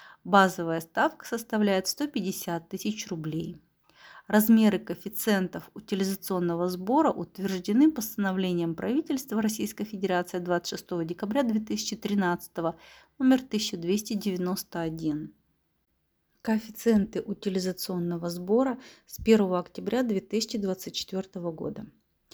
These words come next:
С первого октября две тысячи двадцать четвёртого года коэффициенты утилизационного сбора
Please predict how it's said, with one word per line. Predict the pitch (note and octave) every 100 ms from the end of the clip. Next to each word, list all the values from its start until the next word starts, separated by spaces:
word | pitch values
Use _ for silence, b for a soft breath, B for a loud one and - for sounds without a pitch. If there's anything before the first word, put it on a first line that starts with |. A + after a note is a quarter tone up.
| B B B B
С | - -
первого | - D#4+ C4 G3
октября | - - F3 F#3 F3+ E3
две | - -
тысячи | - C4+ -
двадцать | A#3 G#3+ G#3+ G3
четвёртого | - - G#3 G#3 G3+ F3+
года | E3 D#3+ D3+ A3 B3+ -
коэффициенты | G#3+ G#3 G#3 B3 D4 D#4+ A3
утилизационного | F#3 G3+ G#3 G3 G3 - F#3 F3+ F#3 F#3
сбора | F3+ F3 E3+ D#3+